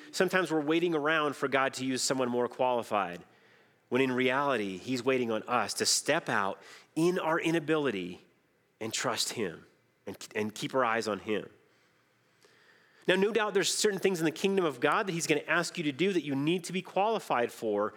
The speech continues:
in an earthly sense, right? Some of that has to do with what we're gifted at. God loves to use us in our giftings, right? What we're good at.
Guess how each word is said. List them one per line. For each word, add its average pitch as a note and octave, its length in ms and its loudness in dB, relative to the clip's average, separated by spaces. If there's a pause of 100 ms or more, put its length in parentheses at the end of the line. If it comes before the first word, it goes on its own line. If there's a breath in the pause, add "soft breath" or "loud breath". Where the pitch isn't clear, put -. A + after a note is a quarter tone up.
(120 loud breath)
in C#3+ 100 2
an D3 160 0
earthly B2+ 340 0
sense, E3 440 0
right? A#2 260 2 (1120 loud breath)
Some F3 180 2
of F#3+ 80 2
that F3 120 0
has F3+ 180 0
to E3 60 -4
do E3+ 80 2
with E3+ 140 0
what D3+ 120 -6
we're C3+ 80 2
gifted C3 500 0
at. F#3+ 440 -2 (440 loud breath)
God D3+ 200 -4
loves D3+ 240 0
to D#3+ 100 -2
use D3 260 0
us F#3 140 0
in D3+ 80 2
our B2 80 2
giftings, C#3+ 580 0
right? C3+ 240 0
What D#3+ 100 -6
we're C#3 120 -2
good A#2 260 0
at. E3+ 320 0